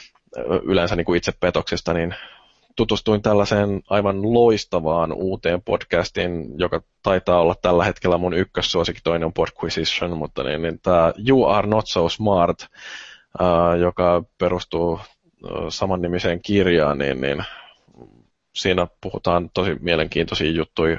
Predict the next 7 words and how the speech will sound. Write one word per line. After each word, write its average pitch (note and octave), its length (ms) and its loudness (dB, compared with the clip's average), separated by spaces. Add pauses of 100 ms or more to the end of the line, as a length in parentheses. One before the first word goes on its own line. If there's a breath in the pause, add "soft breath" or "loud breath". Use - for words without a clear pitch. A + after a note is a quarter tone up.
(140)
psykologiasta - 880 0
ja - 160 -2 (580 loud breath)
sit - 180 -4
siellä E2+ 420 -2
myöskin F2 280 -4
syödään E2 340 0
keksiä. - 380 -4